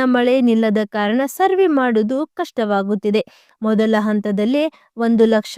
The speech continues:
ಹೆಕ್ಟೇರ್ ಹಾನಿಯಾಗಿದೆ. ಎರಡನೇ ಸುತ್ತಿನ ಸರ್ವೆ ಕೂಡ ಮಾಡಲಾಗುವುದು. ಈ ಬಗ್ಗೆ ನಾಳೆ ಸಚಿವ ಸಂಪುಟ ಸಭೆ ನಂತರ ಮುಖ್ಯಮಂತ್ರಿ ಸಿ ಎಂ ಸಿದ್ದರಾಮಯ್ಯ ಅವರ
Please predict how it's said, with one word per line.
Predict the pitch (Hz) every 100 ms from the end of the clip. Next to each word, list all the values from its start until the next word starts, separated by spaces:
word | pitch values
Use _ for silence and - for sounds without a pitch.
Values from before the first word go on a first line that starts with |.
| 233
ಹೆಕ್ಟೇರ್ | 247 - - 370
ಹಾನಿಯಾಗಿದೆ. | 339 240 214 214 202 196 208 220 - _ _
ಎರಡನೇ | 285 330 359 370 349 359
ಸುತ್ತಿನ | - 277 - 269 269 -
ಸರ್ವೆ | 330 359 359 381
ಕೂಡ | - 269 254
ಮಾಡಲಾಗುವುದು. | 254 220 214 214 202 196 196 202 220 - - -
ಈ | 208
ಬಗ್ಗೆ | 190 208 208 285 302 - _
ನಾಳೆ | 240 226 226
ಸಚಿವ | 226 226 233 226 214
ಸಂಪುಟ | 294 339 330 320 330
ಸಭೆ | - 247 240
ನಂತರ | 226 208 196 302 320 330 - -
ಮುಖ್ಯಮಂತ್ರಿ | 233 - 240 233 226 220 240
ಸಿ | 226 240
ಎಂ | 220 220
ಸಿದ್ದರಾಮಯ್ಯ | - 330 381 392 330 277 262 254
ಅವರ | 214 220